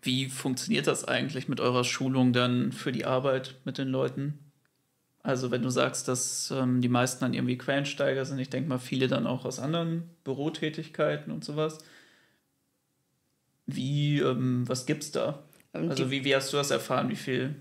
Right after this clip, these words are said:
Speaker 1: Platz nimmt das so ein?
Speaker 2: Ja, schon viel. Also es kommt natürlich auch drauf an, so auf die Abteilung, wo die einsteigen. Zum Beispiel die Leistungsabteilung, da ist wirklich, da braucht man sehr, sehr breites Wissen, weil,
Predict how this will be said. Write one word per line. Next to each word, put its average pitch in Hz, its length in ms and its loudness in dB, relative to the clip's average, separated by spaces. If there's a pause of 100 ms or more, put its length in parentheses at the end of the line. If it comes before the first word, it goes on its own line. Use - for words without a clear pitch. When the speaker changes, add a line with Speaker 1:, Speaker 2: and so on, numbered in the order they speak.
Speaker 1:
Platz - 300 -4
nimmt 135 160 -6
das - 160 -4
so - 100 -2
ein? 147 500 0 (140)
Speaker 2:
Ja, 170 280 2
schon 190 260 2
viel. 180 260 0
Also 170 160 2
es 170 120 -6
kommt 196 140 -2
natürlich 175 360 -2
auch - 100 -4
drauf 180 200 -4
an, 196 220 0
so 190 100 2
auf 180 140 2
die - 120 -2
Abteilung, 214 500 0
wo 214 60 -2
die 214 120 -2
einsteigen. 208 640 0
Zum 190 120 -2
Beispiel 185 200 -4
die 175 140 -2
Leistungsabteilung, 185 800 0
da 175 120 2
ist 170 140 -6
wirklich, 180 220 -4
da 180 80 0
braucht 170 240 -2
man 165 180 -2
sehr, 165 300 2
sehr 180 160 4
breites 175 480 -2
Wissen, 185 400 -2
weil, 156 260 2